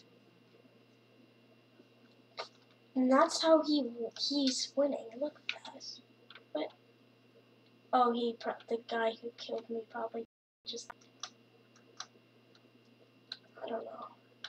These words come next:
Why is there scope on here? Like, you can't even use it.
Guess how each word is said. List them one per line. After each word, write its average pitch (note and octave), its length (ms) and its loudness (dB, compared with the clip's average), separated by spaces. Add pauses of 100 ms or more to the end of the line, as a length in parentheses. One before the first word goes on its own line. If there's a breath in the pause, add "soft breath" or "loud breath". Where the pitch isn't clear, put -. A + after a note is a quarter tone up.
(440)
Why B3+ 240 0
is G4 160 4
there A#4+ 180 4
scope B3 500 0 (260)
on A3+ 160 -4
here? A#3+ 400 -6 (200)
Like, A#3+ 220 -6
you B3 80 -6 (120)
can't C#4 200 2
even B3 340 2
use A#3 240 -2
it. - 180 -10